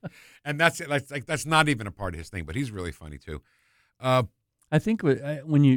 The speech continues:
Speaker 2: when you, um, have a comedian that you really like,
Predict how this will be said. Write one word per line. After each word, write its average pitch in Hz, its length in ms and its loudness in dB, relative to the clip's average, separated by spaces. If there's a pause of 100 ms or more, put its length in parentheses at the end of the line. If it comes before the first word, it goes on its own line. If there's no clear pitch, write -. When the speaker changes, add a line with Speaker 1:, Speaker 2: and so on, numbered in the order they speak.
Speaker 2:
when 135 220 4
you, 113 380 4
um, 92 420 0 (1300)
have 156 340 6
a 165 60 6
comedian 120 640 6
that 104 100 4
you 101 180 0
really 110 460 6
like, 104 480 4